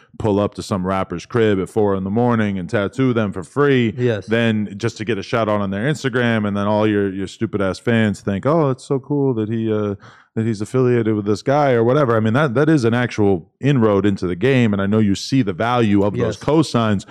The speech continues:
Speaker 1: but then
Speaker 2: Yes.
Speaker 1: there's also just some blatant dick riding where it's
Speaker 2: Mm-hmm.
Speaker 1: basically, like, people completely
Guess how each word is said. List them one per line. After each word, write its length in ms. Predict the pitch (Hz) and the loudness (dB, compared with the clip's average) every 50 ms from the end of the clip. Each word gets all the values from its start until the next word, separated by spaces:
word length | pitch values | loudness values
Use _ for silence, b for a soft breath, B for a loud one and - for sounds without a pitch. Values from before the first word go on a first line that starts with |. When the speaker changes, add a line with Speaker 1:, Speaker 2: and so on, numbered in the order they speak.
| B B B B B | B B B B B
Speaker 1:
but 140 | - 110 | -2 0
then 100 | 104 123 | 2 2
Speaker 2:
Yes. 60 | 113 107 | 2 2
Speaker 1:
there's 180 | 110 107 85 | 2 0 0
also 460 | - 131 131 123 - - 123 117 110 | 0 0 0 0 0 0 0 2 2
just 300 | 101 92 107 101 90 - | 2 2 2 0 0 -2
some 300 | - 110 104 95 90 76 - - | -2 -2 -2 -2 -4 -8 -10 -12
blatant 540 | 98 98 98 107 110 107 90 85 82 80 - _ - | -6 -2 0 2 0 0 -2 -4 -10 -12 -14 _ -4
dick 200 | - 110 98 - 82 | -2 -2 -2 -2 -6
riding 420 | 82 82 80 82 82 80 85 87 | -8 -6 -6 -6 -6 -6 -6 -6
where 260 | 92 92 95 92 87 | -4 -4 -4 -2 -4
it's 80 | 85 127 | -4 -2
Speaker 2:
Mm-hmm. 80 | 123 120 | 0 0
Speaker 1:
basically, 360 | 117 110 - - 101 107 104 | 0 0 0 0 0 2 2
like, 240 | 104 98 92 - B B B B B | 2 2 0 -2 B B B B B
people 260 | - 123 107 104 110 | 0 0 2 2 0
completely 680 | - - 104 90 80 107 123 123 120 110 110 104 95 | 0 -2 -4 -2 -2 0 0 2 2 2 2 0 0